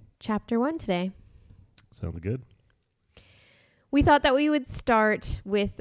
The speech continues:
Speaker 1: reading the passage all the way through, and then we'll get into discussion. So, the book of John, chapter one, verses one to eighteen.
Speaker 2: Which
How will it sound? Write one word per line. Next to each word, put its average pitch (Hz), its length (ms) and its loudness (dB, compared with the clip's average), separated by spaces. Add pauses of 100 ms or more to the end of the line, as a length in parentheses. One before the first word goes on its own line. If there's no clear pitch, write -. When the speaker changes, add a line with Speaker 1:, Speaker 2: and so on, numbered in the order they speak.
Speaker 1:
reading 202 460 -2
the 202 80 -4
passage 196 800 -4 (100)
all 262 140 6
the 302 100 2
way 294 140 0
through, 269 400 -2 (320)
and 208 180 -2
then 202 160 -2
we'll 202 120 -2
get 190 160 -2
into 190 240 -4
discussion. - 600 -6 (1600)
So, 185 500 0
the 214 80 -4
book 254 200 4
of - 160 -2
John, 202 400 4 (960)
chapter 311 340 0
one, 277 380 0 (720)
verses 220 420 0
one 240 480 2
to 262 160 -4
eighteen. 170 640 -6 (180)
Speaker 2:
Which - 300 -12